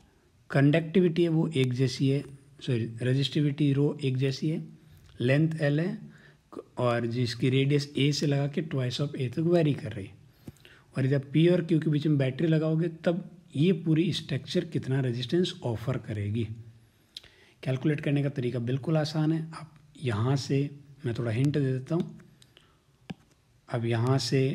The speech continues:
एक्स डिस्टेंस पे डीएक्स विड्थ लीजिए, ठीक है, इस तरीके से आप डीएक्स विड्थ कंसीडर कीजिए और यहाँ छोटे से विड्थ पे एलिमेंटल पोटेंशियल मानिए, पहले बैटरी लगाओगे।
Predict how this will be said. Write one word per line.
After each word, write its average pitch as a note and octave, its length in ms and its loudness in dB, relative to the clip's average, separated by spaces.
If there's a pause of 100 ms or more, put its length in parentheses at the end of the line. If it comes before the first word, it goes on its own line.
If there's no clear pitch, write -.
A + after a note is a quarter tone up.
(320)
एक्स C#3 200 0
डिस्टेंस C3 480 0
पे C3+ 280 -4 (840)
डीएक्स C3 500 2
विड्थ C3+ 220 0
लीजिए, C#3+ 400 2 (2000)
ठीक F3 200 0
है, D#3+ 100 0 (840)
इस C3+ 180 -4
तरीके C#3 260 2
से C3+ 100 0
आप C3+ 80 4
डीएक्स C3 440 0
विड्थ - 180 -2
कंसीडर D3 400 2
कीजिए D3+ 360 2 (880)
और C3+ 160 2
यहाँ C#3+ 160 2
छोटे E3 400 2
से F3 140 0
विड्थ D#3 300 -2
पे D#3+ 80 0
एलिमेंटल D3 480 0
पोटेंशियल D3+ 500 -2
मानिए, D3+ 340 0
पहले A#2+ 280 -8
बैटरी A#2+ 340 -6
लगाओगे। D3 460 0